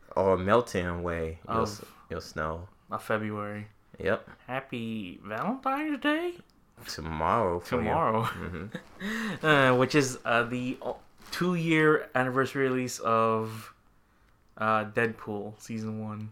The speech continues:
Speaker 2: <laughs> Deadpool
Speaker 1: Se-, <laughs>
Speaker 2: part
Speaker 1: season,
Speaker 2: one.
Speaker 1: season one, like,
Speaker 2: Yeah.
Speaker 1: season one, there's no,
Speaker 2: I know.
Speaker 1: uh, was there, was it season?
Speaker 2: Uh, it was a good season. No,
Speaker 1: Mm.
Speaker 2: but we're get-, that, what came up was the, uh,
Speaker 1: Trailer.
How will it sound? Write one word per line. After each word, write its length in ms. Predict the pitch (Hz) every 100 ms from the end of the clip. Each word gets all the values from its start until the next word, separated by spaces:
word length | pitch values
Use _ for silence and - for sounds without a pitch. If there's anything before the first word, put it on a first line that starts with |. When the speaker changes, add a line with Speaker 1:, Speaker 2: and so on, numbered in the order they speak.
| - _ - -
Speaker 2:
<laughs> 0 | -
Deadpool 640 | 196 127 117 113 110 104 - -
Speaker 1:
Se-, 180 | 180 175
<laughs> 20 |
Speaker 2:
part 180 | 123 196
Speaker 1:
season, 120 | 180
Speaker 2:
one. 360 | 113 123 - -
Speaker 1:
season 420 | - 185 175 131
one, 220 | 139 135
like, 200 | 110 92 104
Speaker 2:
Yeah. 280 | 110 107 107
Speaker 1:
season 420 | - 104 95 95
one, 300 | 87 95 101
there's 240 | 90 90 -
no, 240 | 95 90 - -
Speaker 2:
I 140 | 110
know. 200 | 104 98
Speaker 1:
uh, 40 | 95
was 140 | 101
there, 160 | 107 107
was 220 | 104 110
it 80 | 123
season? 460 | - 135 170 180 104 - - - - -
Speaker 2:
Uh, 400 | 107 104 101 82 - -
it 180 | 95
was 160 | 101 104
a 40 |
good 260 | 107 165 220
season. 540 | 143 117 107 110 123 135
No, 360 | 107 95 50
Speaker 1:
Mm. 80 | -
Speaker 2:
but 260 | 113 107 - _ _ _ _ _ _
we're 140 | - 120
get-, 240 | 139 147 - _
that, 260 | 131 113 -
what 160 | 127 -
came 240 | 135 135
up 200 | 139 135
was 320 | 120 113 110
the, 520 | 98 123 117 110 110 107 _ - _ _ _ _ _ _ -
uh, 420 | 110 107 107 104
Speaker 1:
Trailer. 520 | - - 98 92 107